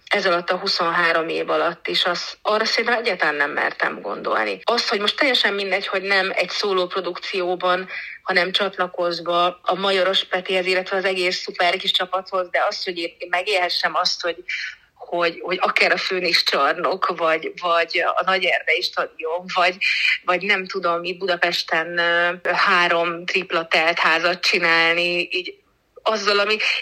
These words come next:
Tehát a gyerekkorom óta egy kicsit mindig úgy vagyok, hogy de hát én csak énekelek.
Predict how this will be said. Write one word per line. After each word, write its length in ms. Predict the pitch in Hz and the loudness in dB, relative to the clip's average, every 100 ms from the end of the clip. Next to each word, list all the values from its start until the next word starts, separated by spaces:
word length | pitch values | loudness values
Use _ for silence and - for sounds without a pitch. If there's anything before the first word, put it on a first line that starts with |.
| - _ - | -6 _ -6
Tehát 180 | 277 | -4
a 40 | 233 | 2
gyerekkorom 560 | 320 240 - 190 185 | 4 4 2 0 0
óta 240 | 190 202 208 | 0 0 2
egy 120 | 202 | 0
kicsit 280 | - - 220 | 0 -2 0
mindig 260 | 285 185 | 0 0
úgy 160 | 175 190 | 0 0
vagyok, 300 | 185 196 208 | 2 0 0
hogy 160 | 240 214 | -2 0
de 120 | 240 | 0
hát 200 | 254 - | 0 -2
én 280 | - 269 269 | -2 -2 -2
csak 400 | - 294 262 - - | -2 -2 -2 -6 -2
énekelek. 760 | 294 269 151 - - - - | 2 2 0 -4 -4 -4 -6